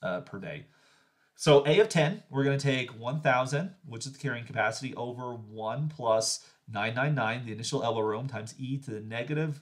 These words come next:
zero point six zero three zero times ten, right?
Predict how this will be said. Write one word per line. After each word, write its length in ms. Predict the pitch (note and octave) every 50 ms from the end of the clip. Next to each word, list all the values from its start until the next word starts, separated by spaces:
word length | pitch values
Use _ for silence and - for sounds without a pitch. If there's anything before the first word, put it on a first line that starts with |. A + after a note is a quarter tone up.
| - -
zero 300 | G#2+ A2+ A#2+ C3 C#3 C#3+
point 280 | C#3 - C3+ A2 F#2 -
six 420 | - - - E3 F3+ - - -
zero 300 | A#2+ A#2+ A#2+ A#2 G#2+ A2 - - _
three 340 | C3+ A#2+ B2+ C3+ C#3 D#3+ E3+
zero 380 | D3+ A#2+ A#2 A#2 A#2+ B2+ C3+ C#3
times 500 | C#3 - A#2+ A#2 A#2 A#2+ A#2+ A#2+ - -
ten, 440 | - - D#3 C3+ G#2+ F#2+ A2+ C#3 - _ _ _ _ _ _ _ _ _
right? 400 | _ A2 G#2+ A2 B2 C#3 C#3+ -